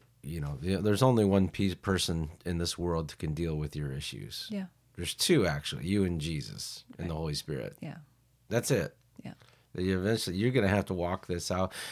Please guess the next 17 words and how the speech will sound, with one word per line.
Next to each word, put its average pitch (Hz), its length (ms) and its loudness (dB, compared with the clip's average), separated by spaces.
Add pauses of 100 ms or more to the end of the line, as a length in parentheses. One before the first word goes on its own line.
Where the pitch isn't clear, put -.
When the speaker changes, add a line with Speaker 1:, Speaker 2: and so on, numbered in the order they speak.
(160)
Speaker 1:
And 110 140 2
yes, 101 260 6
we 107 180 2
had, 104 200 6 (140)
we 101 120 4
were 92 60 6
very 101 320 6
fortunate 92 640 0
to 80 160 -4
have, 82 480 -4
uh, 78 300 -2 (520)
a 85 140 0
very 101 240 6
good 95 220 0
friend 92 320 0
counselor 85 600 -2
that, 76 200 -2